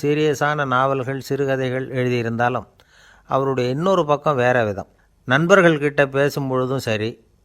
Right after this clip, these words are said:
அவர்களுக்கு கடிதங்கள் எழுதும் போதும் சரி, கேலியும் கிண்டலும் நகைச்சுவை உணர்வும் அதிகமா இருக்கும். காந்திஜி ஒரு சமயம் கல்கத்தாவுக்கு வந்திருந்தார். தேசபக்தர்கள் பல பேர் அவர்கிட்ட பேசிக்கிட்டு இருந்தாங்க. அப்போ சரத் சந்திரரும் அங்க இருந்தார்.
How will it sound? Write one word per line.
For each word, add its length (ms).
அவர்களுக்கு 600
கடிதங்கள் 520
எழுதும் 300
போதும் 260
சரி, 580
கேலியும் 440
கிண்டலும் 560
நகைச்சுவை 520
உணர்வும் 360
அதிகமா 380
இருக்கும். 280
காந்திஜி 520
ஒரு 160
சமயம் 500
கல்கத்தாவுக்கு 560
வந்திருந்தார். 680
தேசபக்தர்கள் 760
பல 240
பேர் 220
அவர்கிட்ட 400
பேசிக்கிட்டு 440
இருந்தாங்க. 400
அப்போ 560
சரத் 320
சந்திரரும் 460
அங்க 200
இருந்தார். 460